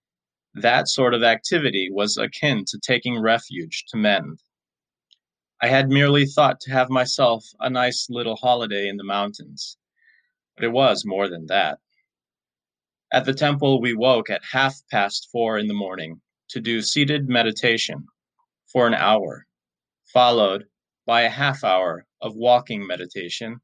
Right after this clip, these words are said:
light exercise, and breakfast at six thirty. In the afternoons, there were other group activities,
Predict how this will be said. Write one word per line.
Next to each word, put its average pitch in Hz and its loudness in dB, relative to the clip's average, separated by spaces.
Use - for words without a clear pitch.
light 107 0
exercise, 85 -6
and 117 -6
breakfast 120 0
at 104 0
six - -8
thirty. 101 -6
In 139 0
the 135 4
afternoons, 131 -2
there 113 -4
were 110 -4
other 104 -4
group 104 -8
activities, 92 -8